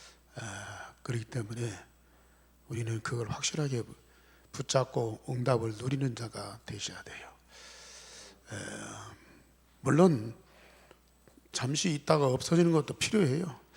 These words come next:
에, 사람도 필요하고 돈도 필요하고 건물도 필요해요. 그러나, 에,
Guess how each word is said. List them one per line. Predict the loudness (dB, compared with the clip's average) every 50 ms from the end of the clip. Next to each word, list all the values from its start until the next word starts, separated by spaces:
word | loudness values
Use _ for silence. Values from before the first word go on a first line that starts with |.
| -18 -16 -14 -14 -14 -16 -16 -18 -18 -20 -20 -20 -20 _ _ -14 -12
에, | -10 -10 -10 -10 -12 -12 -12 -14 -16 -16 -18 -20 -20 -20 -20 -20 -20 _ _ _ _ _ _ _ _ _ _ _ _ _ _ _ _ -20
사람도 | -6 4 8 10 10 10 10 6 4 0 2
필요하고 | 2 2 4 4 4 4 2
돈도 | 0 0 0 0 2 2 0 0
필요하고 | 0 -4 -2 -2 -2 -2 -4 -10 -10 -10 -12 -12 -12 -14 _ _ _ _ _ -20 -20 -20 -20 -20 -20 -10
건물도 | -2 0 2 4 4 4 6 4 4
필요해요. | 2 2 -2 -2 0 2 2 2 4 2 2 0 2
그러나, | 0 0 0 2 0 -2 -2 -2 -4 -6 -12 _ _ _ _ -20 -20 -20 -20 -20 -20 -20 _ _
에, | -10